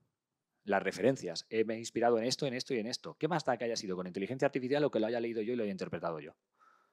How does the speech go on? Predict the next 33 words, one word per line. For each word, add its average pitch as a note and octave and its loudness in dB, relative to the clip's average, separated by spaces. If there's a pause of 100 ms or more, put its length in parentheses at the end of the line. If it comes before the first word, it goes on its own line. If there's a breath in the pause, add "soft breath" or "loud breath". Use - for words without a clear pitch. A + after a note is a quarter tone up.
(280)
Si - 4
es A2 6
lo A2 6
mismo. C3+ 0 (540)
Me A#2+ 4
he B2 10
seguido A#2+ 8
inspirando, A2 6
¿no? D#3 -4
Lo A2+ 4
he A2+ 10
leído A2+ 8
igual. G#2+ 8 (1000 soft breath)
Entonces, C#3 10
al C#3+ 12
final, E3+ 10 (1600 soft breath)
los C#3 12
modelos F#3 12
van F#3+ 12
a F#3+ 6
intentar F#3 8
proteger, F3+ 6 (680)
al C3+ 6
menos, D#3+ -4 (200)
no D#3+ 12
el F#3+ 12
modelo, D3 8 (180)
van A2 0
a - -4
intentar B2+ 0
proteger A#2 -2
la A#2+ 2
empresa. F#2 0